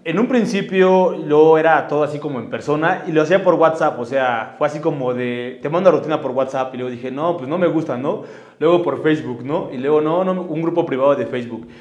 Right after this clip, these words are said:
Y le dije, "No, no es suficiente esto, ¿no? Si-, necesitamos algo más, mayor seguimiento", porque yo creo que en el mundo del ejercicio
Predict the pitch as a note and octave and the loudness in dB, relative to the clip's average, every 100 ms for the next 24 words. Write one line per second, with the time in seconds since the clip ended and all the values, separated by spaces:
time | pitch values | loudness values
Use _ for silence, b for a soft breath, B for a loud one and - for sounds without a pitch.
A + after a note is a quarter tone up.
0 | B B C3 C#3 C#3+ D#3+ F#3+ G3 G3+ E3 | B B -8 -6 -4 -2 0 0 -2 -4
1 | C#3+ C#3+ D#3 D3+ D3 D3 C#3 D#3+ D3+ C#3+ | -6 -4 -4 -2 -2 -4 -4 -6 -8 -12
2 | - F3+ F3 E3 D#3 D#3 C#3+ C3+ C3 C#3+ | -4 -2 0 0 0 0 0 -2 -4 -4
3 | E3+ E3 C3 C3 C#3+ C#3 B2 B2 D#3 G3+ | -2 -4 -4 -4 -4 -4 -6 -4 0 2
4 | G3 F#3 F#3 G3 B B B - C3+ C3 | 4 4 4 2 B B B -8 -4 -2
5 | D3 D#3+ D#3+ B2+ A#2+ A#2+ A#2+ D3+ C#3+ D3 | 0 2 2 2 -2 -4 -4 -8 -6 0
6 | D#3 F#3+ | 0 0